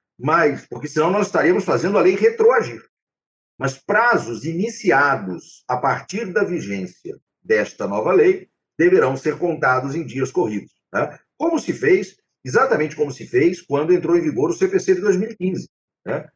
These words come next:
O que entrou em vigor num dia útil e tinha, tinha prazo correndo, tinha prazo que tinha começado dois dias, três dias, quatro dias antes,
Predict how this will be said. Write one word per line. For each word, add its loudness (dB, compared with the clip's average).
O -8
que 2
entrou 2
em 0
vigor 2
num -2
dia 4
útil 0
e -10
tinha, -4
tinha -4
prazo 0
correndo, -2
tinha -14
prazo -2
que -20
tinha 2
começado 0
dois 4
dias, 2
três 0
dias, 2
quatro 0
dias -2
antes, -4